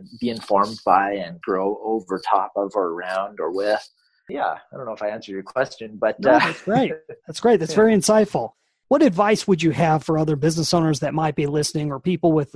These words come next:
Speaker 2: projects of their own that they're looking to grow that may be in a similar market as yours?
Speaker 1: I guess number one, I would say make sure you're getting into business in a space that you align with,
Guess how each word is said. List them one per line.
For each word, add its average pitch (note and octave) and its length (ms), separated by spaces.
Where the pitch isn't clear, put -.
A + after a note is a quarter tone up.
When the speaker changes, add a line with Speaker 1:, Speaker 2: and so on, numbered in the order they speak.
Speaker 2:
projects E3 460
of D3+ 60
their C#3 200
own D3+ 240
that C#3+ 120
they're D3+ 120
looking D3 280
to C3+ 60
grow C#3+ 480
that D3 200
may F3+ 160
be F3 160
in E3 100
a C#3+ 60
similar D#3 420
market C3+ 380
as A#2+ 120
yours? B2 360
Speaker 1:
I C#3+ 100
guess E3 400
number D3+ 400
one, A2 460
I A2 180
would A#2+ 320
say G#2+ 580
make E3 160
sure F3+ 180
you're F3 200
getting C3+ 260
into C3+ 240
business A#2+ 560
in A#2 420
a G#2 40
space A2 440
that A2 300
you B2+ 180
align B2 260
with, - 240